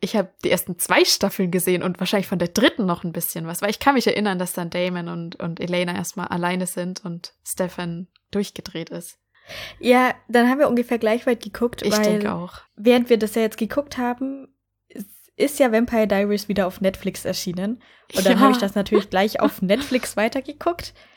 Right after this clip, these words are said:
Speaker 2: Und da war noch der alte Stand gespeichert, bis wohin ich's das letzte Mal geguckt hatte.
Speaker 1: Ah, wie
Speaker 2: Und das war so
Speaker 1: praktisch.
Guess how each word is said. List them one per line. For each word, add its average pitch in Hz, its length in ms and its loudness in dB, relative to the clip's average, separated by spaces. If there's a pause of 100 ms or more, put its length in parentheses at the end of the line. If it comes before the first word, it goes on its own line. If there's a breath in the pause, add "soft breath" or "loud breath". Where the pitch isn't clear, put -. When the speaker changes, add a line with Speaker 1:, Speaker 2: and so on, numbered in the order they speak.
(260 loud breath)
Speaker 2:
Und 214 240 2
da 330 480 2 (100)
war 262 160 0
noch 247 140 0
der - 180 -2
alte 233 580 2
Stand 240 360 -2
gespeichert, 196 580 0
bis - 220 -12
wohin 214 260 2
ich's 196 300 -6
das 196 100 -10
letzte 208 260 -4
Mal 185 120 0
geguckt 190 360 -6
hatte. 247 160 0
Speaker 1:
Ah, 311 360 2
wie 254 100 2
Speaker 2:
Und 202 100 2
das - 200 2
war 214 100 6
so 202 100 2
Speaker 1:
praktisch. 208 220 0